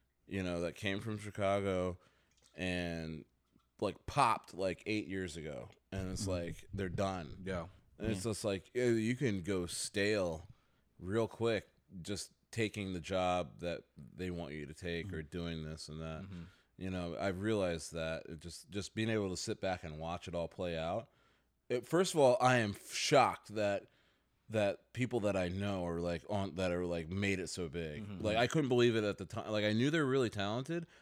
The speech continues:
Speaker 1: but I was like, it was always like this, like, never, uh, you could never really attain that.
Speaker 2: Yeah.
Speaker 1: You know, and maybe that was my problem, that I never fully,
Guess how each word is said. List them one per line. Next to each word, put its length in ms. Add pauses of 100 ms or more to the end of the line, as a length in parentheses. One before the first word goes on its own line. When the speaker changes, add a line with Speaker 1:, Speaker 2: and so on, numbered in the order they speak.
Speaker 1:
but 100
I 120
was 140
like, 160
it 40
was 100
always 320
like 180
this, 260
like, 320 (680)
never, 520
uh, 100
you 360
could 80
never 260
really 720
attain 540
that. 300 (120)
Speaker 2:
Yeah. 200 (220)
Speaker 1:
You 160
know, 400
and 140
maybe 220
that 120
was 200
my 100
problem, 500
that 160
I 40
never 360
fully, 760